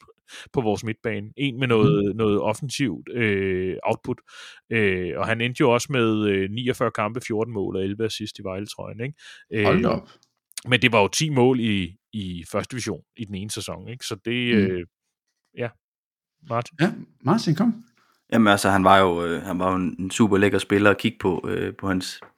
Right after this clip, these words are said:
Speaker 3: på hans topniveau. Der var han jo en, en rigtig, øh, Vejle-spiller, som vi, som vi godt kan lide det.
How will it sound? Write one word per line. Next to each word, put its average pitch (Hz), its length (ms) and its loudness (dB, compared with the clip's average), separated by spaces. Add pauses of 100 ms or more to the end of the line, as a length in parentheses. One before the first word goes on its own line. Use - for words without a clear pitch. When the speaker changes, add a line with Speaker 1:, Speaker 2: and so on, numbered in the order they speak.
(120)
Speaker 3:
på 98 60 -6
hans 95 180 -4
topniveau. 98 480 2
Der 98 100 4
var 95 140 2
han 98 140 0
jo 95 80 0
en, 95 120 0
en 95 240 -2
rigtig, 104 340 2
øh, 92 100 2
Vejle-spiller, 101 560 4
som 98 200 -4
vi, 95 240 -2
som 98 200 -6
vi 98 40 -2
godt 101 180 2
kan 110 140 -4
lide 113 200 0
det. 92 100 -2